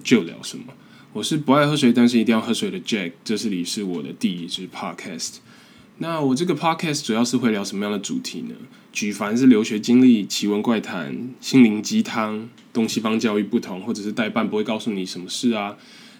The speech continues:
排球运动、健身、三C科技、医学生物，我们都会谈到。我是 Jack，是你的 host，全名是 Jackie，但是因为星巴克店员永远只会把我的名字听成 Jack，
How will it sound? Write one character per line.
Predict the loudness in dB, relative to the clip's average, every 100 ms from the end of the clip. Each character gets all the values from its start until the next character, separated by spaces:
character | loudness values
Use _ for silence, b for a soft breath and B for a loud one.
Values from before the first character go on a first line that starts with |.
| _ -4
排 | 2
球 | 4 8
运 | 10 8
动、 | 6 4 2 0
健 | 2 4
身、 | 6 4
三 | 4 6
C | 6
科 | 6 2
技、 | 2 2
医 | 0
学 | 0 -6
生 | -6 -4
物， | -4 -4 -6
我 |
们 | -10 -14 -6
都 | -2 0
会 | -2 -6
谈 | -8 -12
到。 | -14 -16 -18 _ B B B B B
我 | -8
是 | -6
Jack， | 4 6 6
是 | 6 4
你 | 4
的 | -2
host， | -2 -2 -4 -12 -18 -10
全 | -6 -4
名 | -4
是 | -4 -2
Jackie， | 0 -2 -2 -4 -4 -6
但 | -8 -6
是 | -6
因 | -6 -6
为 | -6
星 | -8 -6
巴 | -8 -8
克 | -10
店 | -8 -6 -6
员 | -8 -8
永 | -4 4
远 | 6 4
只 | 0
会 | -4
把 | -4
我 | -6
的 | -8
名 | -8 -10
字 |
听 | -10 -10
成 | -12 -10
Jack， | -10 -10